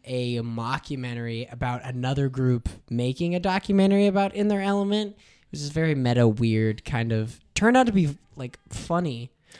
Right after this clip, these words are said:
which is something that I've never really done before. I, I kinda, I, I'm not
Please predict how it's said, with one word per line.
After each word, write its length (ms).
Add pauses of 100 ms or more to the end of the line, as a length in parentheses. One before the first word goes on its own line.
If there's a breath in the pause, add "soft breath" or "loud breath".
(160 loud breath)
which 200
is 120
something 420
that 120
I've 220
never 320
really 220
done 200
before. 280
I, 200 (120)
I 100
kinda, 420
I, 240
I'm 220
not 280